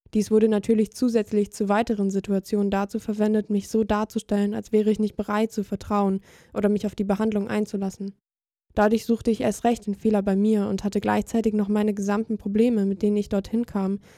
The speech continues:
und mit keinem sprechen konnte, da man mich während jeder Therapiestunde nicht wirklich reden ließ oder auf Thematiken nicht eingegangen wurde. Ich hatte Angst vor schlimmen Konsequenzen, die gar nicht so unwahrscheinlich waren, und machte in einer psychiatrischen Klinik meine lebensmüden Gedanken mit mir selbst aus.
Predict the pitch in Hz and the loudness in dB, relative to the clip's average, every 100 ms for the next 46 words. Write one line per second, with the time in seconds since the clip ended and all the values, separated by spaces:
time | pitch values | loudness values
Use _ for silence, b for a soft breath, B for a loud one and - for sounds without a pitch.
0 | B - 208 196 220 233 240 - 226 - | B -2 -2 -2 0 2 2 -2 -4 -4
1 | 202 196 185 190 190 202 202 208 202 208 | -6 -4 -2 -4 -4 0 2 0 0 0
2 | 208 208 220 226 220 214 202 - 226 - | 0 2 0 0 -2 -2 -2 0 -2 2
3 | 226 220 214 - 214 214 - 247 240 190 | 2 2 0 0 -2 -4 -2 0 0 0
4 | 190 196 - b b b b 208 208 208 | -2 -4 -8 b b b b 0 2 0
5 | - 208 202 214 220 220 208 - 208 214 | 0 0 0 -2 0 0 0 -2 0 0
6 | 196 180 180 190 185 180 190 _ _ _ | -2 -2 -2 -2 0 -2 -6 _ _ _
7 | _ - - 226 220 - 240 226 - 208 | _ -16 -6 -4 -2 0 0 -2 -2 0
8 | - 233 226 220 208 202 214 208 - 196 | 2 2 2 0 -2 -2 -2 -2 0 -2
9 | 190 196 202 214 214 - 220 202 196 196 | -2 0 0 0 -2 -2 0 0 -2 -2
10 | 190 196 208 202 190 208 - 208 208 - | -4 -4 -4 -2 -2 -2 0 2 2 2
11 | 226 220 208 208 - 196 214 220 233 220 | 0 2 0 -2 -4 -6 -4 -4 -2 -4
12 | - 226 233 226 208 208 202 214 226 - | 0 2 2 2 0 0 2 2 0 0
13 | 214 208 196 202 202 214 220 208 202 202 | 0 0 -2 -2 -2 -2 -2 -2 0 0
14 | 190 190 - 214 185 185 | 0 -4 -4 -6 -6 -8